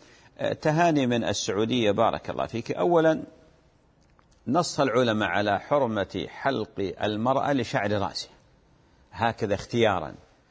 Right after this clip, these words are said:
ولذلك يحرم على المرأة أن تحلق شعر رأسها، وهذا قول جماهير أهل العلم. ولذلك المرأة في الحج والعمرة ماذا تفعل؟ تقصر ولا تحلق، بخلاف الرجل، وتأخذ قدر أنملة،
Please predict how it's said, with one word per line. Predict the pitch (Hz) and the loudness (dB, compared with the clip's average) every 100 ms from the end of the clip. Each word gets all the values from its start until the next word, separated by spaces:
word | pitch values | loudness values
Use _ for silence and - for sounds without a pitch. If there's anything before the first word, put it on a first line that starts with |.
| _ - | _ -8
ولذلك | 95 107 123 113 | -4 0 2 2
يحرم | 117 143 135 107 104 | 0 -2 0 -2 0
على | 101 | 0
المرأة | 101 110 131 110 | 0 0 0 0
أن | 110 | -2
تحلق | 117 117 104 - 90 | -2 -4 -4 -4 -4
شعر | - 113 95 | -2 -2 0
رأسها، | 90 98 - 78 | 0 -2 -4 -8
وهذا | 78 120 | -2 0
قول | 131 - 147 | 0 0 0
جماهير | 127 139 151 156 | 0 0 0 2
أهل | 110 101 101 | 2 0 0
العلم. | 101 110 82 - _ _ _ _ - | 2 2 0 -6 _ _ _ _ -14
ولذلك | - 95 80 60 92 101 127 120 113 | 0 2 2 0 0 4 4 4 0
المرأة | 104 120 98 | 0 0 0
في | 98 | -2
الحج | 101 - 123 107 | -4 -2 -2 0
والعمرة | 101 101 110 101 | -2 -2 -2 0
ماذا | 107 131 123 | 2 2 0
تفعل؟ | 117 107 87 95 | -2 -4 -2 -4
تقصر | - 113 147 - - 87 - _ _ _ - | -4 -2 -2 -2 -6 -6 -8 _ _ _ -10
ولا | 92 107 143 | 0 2 2
تحلق، | 143 139 107 85 - - _ _ | 2 -2 -2 -4 -6 -20 _ _
بخلاف | - 110 120 131 113 | -6 0 2 2 2
الرجل، | 110 110 90 - - _ _ - | 2 2 0 -8 -16 _ _ -4
وتأخذ | 98 - 143 135 127 | -4 2 2 2 -2
قدر | - 143 143 139 | 2 2 4 2
أنملة، | 131 120 98 80 | 2 0 0 -2